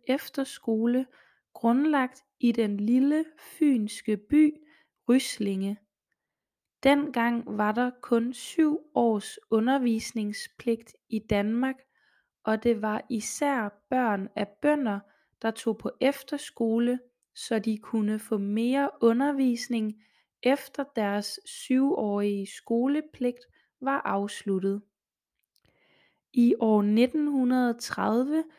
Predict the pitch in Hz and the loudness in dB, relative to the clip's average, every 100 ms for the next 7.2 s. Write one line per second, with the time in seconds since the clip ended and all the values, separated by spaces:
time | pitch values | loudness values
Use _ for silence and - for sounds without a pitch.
0 | _ _ - 240 247 247 247 - 240 254 | _ _ 0 2 4 2 -2 -4 -2 -2
1 | - - 247 220 208 220 269 - 254 254 | -4 -4 0 2 4 4 2 0 0 0
2 | - 214 - - 247 - 240 226 226 233 | 0 -2 -2 -4 -4 -2 0 2 2 0
3 | 240 - 190 208 220 - 208 196 180 180 | -2 -4 0 2 0 -4 -6 -4 -4 -8
4 | - _ _ _ _ _ _ _ _ _ | -14 _ _ _ _ _ _ _ _ _
5 | _ 214 247 - 254 - - 220 226 240 | _ 0 0 0 -2 -2 0 2 4 4
6 | 226 208 208 - - 220 214 254 254 214 | 2 -2 -4 -10 -4 -4 -2 0 2 2
7 | 202 202 | 0 -2